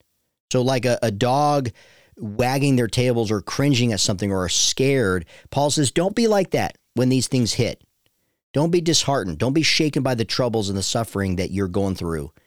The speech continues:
for your faith." And then he says, "You're destined for this.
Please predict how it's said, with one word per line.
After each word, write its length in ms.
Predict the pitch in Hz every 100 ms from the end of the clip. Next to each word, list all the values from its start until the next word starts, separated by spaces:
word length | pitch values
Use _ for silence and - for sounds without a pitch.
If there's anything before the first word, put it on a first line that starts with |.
| _ _ _ _ -
for 180 | 120 110
your 160 | 98
faith." 460 | 85 95 62 - - _ _ _ _ _ _ -
And 140 | 117
then 120 | 156
he 120 | 175
says, 340 | 131 185 131 107
"You're 120 | 131
destined 600 | 101 156 170 - 143 107
for 160 | - 101
this. 460 | 92 69 - -